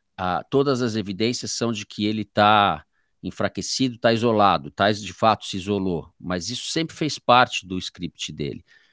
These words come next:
Então eu tenho uma certa desconfiança, que não é muito fundamentada nos acontecimentos recentes, mas é uma espécie de desconfiança que me, não me deixa decretar que isso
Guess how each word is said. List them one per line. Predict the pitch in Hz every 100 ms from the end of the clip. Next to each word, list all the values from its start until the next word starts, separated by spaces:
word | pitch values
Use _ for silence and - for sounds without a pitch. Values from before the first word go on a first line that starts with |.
| _ -
Então | 127 110 117 120
eu | 110
tenho | - 117
uma | 113 107
certa | - 104 - 110 98 90 87 78 67 - _
desconfiança, | - - - 120 - 101 120 131 - 87
que | - 90
não | 92
é | 98
muito | 98 98
fundamentada | - 92 90 87 - 87 82
nos | 87 85
acontecimentos | 80 87 85 - 90 82 -
recentes, | 82 - 120 110 -
mas | 90 85
é | 98
uma | 101
espécie | - - 95 -
de | 95
desconfiança | 98 - 104 95 98 101
que |
me, | 98 107 - - _
não | 107
me | 104 92
deixa | 107 113 -
decretar | 98 107 - 104 - 101 95 98 _ _ _ _ - _ _ _
que | - 90 95
isso | 104 -